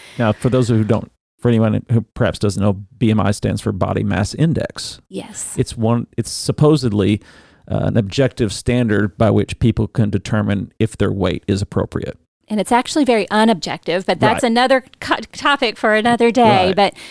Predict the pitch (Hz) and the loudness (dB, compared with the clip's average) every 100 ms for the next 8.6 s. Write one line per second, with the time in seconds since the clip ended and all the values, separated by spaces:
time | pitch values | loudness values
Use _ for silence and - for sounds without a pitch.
0 | - 226 214 233 311 240 185 190 220 226 | -6 -2 0 2 4 4 2 2 4 4
1 | 190 156 - - 202 190 180 - 190 175 | 2 -2 -4 -4 -2 0 0 -2 -2 -4
2 | - 220 220 220 202 175 190 190 165 90 | 0 2 4 4 2 0 2 2 0 -4
3 | - 185 - 190 - 185 185 175 190 196 | -4 -6 -2 -2 0 -2 -2 -2 -8 -6
4 | 202 202 208 220 226 226 196 180 170 170 | -2 2 4 4 4 2 -2 -2 0 0
5 | 175 175 165 151 160 190 180 190 196 156 | -2 -2 -2 -2 -2 -2 -2 -2 -2 0
6 | 196 202 202 185 180 - 175 165 151 180 | 0 2 2 0 -2 -2 -4 -4 -4 -4
7 | 101 143 208 - - - - - - 208 | -4 -6 -8 -14 -20 -20 -20 -20 -6 -4
8 | 214 - 202 185 190 | -2 0 4 4 4